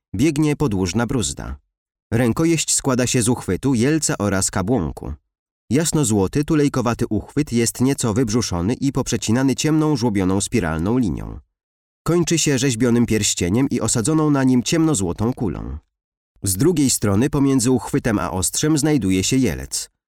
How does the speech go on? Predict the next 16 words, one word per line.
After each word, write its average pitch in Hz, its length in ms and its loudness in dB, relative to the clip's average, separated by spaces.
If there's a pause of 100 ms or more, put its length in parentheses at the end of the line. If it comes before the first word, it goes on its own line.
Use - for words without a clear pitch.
(180)
Stanowi 165 380 0
on 143 160 0
podstawę 113 480 0
rękojeści 101 720 -2
i 123 60 4
ma 110 120 2
kształt 107 520 -2
kutego 143 360 0
dekoracyjnie, 98 720 -2 (300)
krótkiego 127 420 0
pręta 131 360 -2
o 113 100 -2
nieco 120 360 2
rozszerzających 120 720 0
się 143 120 -2
końcach. 71 600 -6